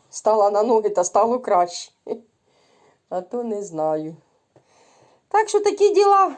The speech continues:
Так що, бачите, я вся нова, нова зачіска, новий колір. Весна прийшла, бо я думала перед Паскою. А потім думаю, та що я буду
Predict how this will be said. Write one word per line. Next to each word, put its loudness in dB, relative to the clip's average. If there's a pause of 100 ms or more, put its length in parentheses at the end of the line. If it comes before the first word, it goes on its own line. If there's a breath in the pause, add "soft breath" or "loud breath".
Так 2
що, -6
бачите, 0
я 4
вся 2
нова, 2 (340)
нова 0
зачіска, 0 (140)
новий -2
колір. -2 (600 soft breath)
Весна -2
прийшла, -2
бо 0
я 2
думала 0
перед -2
Паскою. -4
А -6
потім -6
думаю, -8
та -8
що -2
я 0
буду -4